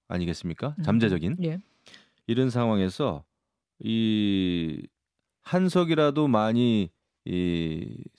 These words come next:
Speaker 1: 차지하고, 특히 이제 뭐 병리평으로 갔을 경우에는 그 많은 저기 뭐야, 어, 당의 득표율만 있으면은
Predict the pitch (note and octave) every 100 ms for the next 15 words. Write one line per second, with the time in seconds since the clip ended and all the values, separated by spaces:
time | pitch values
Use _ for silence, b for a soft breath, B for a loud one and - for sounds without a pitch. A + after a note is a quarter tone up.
0 | - - D3 B2+ A2 F2 A#2 F3 _ _
1 | _ _ - - F3+ C#3+ C3+ A2+ G#2 -
2 | B2+ C3+ C#3 C3+ C3 A2 - B2+ A2+ G#2+
3 | G#2 G2 G2 D#3 G3 _ _ _ _ _
4 | - F#2+ F2+ E2+ E2 D#2+ D#2+ - C3 _
5 | _ _ _ _ _ _ _ _ _ G2+
6 | G#2 B2+ C3+ A#2 - - G#2 F#2+ F2+ E2+
7 | E2+ D#2+ D#2+ _ _ _ - A2+ F#2 G#2+
8 | A2+ A#2 F#2+ - - A2+ - A2+ C#3+ A2
9 | - F#2 F#2+ C#3